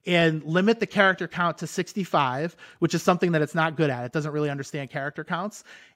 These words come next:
"And give me three columns, a column for the U R L, a column for the title tag, and a column for character count," right? So you would think that's,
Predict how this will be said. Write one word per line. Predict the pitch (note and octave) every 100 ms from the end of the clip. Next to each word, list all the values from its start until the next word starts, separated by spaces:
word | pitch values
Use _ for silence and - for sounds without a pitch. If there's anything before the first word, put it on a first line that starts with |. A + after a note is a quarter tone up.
| -
"And | G3 F#3 F3+ D#3 - _
give | D3 G3+
me | F3+
three | D#3+ - A3+
columns, | A3+ G#3+ D#3 D3 G#3+ - - _ _ _
a | F3
column | - F3+ F3+ G3 G3
for | - F#3 F3+ F3 E3+
the | E3+
U | F3 G3
R | F#3+
L, | C#3+ E3+ D3+
a |
column | - E3 E3+
for | F#3+
the | E3+
title | E3+ D3+ C#3
tag, | D3+ C3 D3+ - _
and | D#3+
a |
column | D#3 F3+ D3 D3+
for | F3+
character | E3+ B3 C#4 - B2
count," | B2 - _ _
right? | C3 D#3 G3+ _ - - _
So | - G3 F#3
you | F#3 A3
would | A#3
think | - D#4+ A3
that's, | G3+ -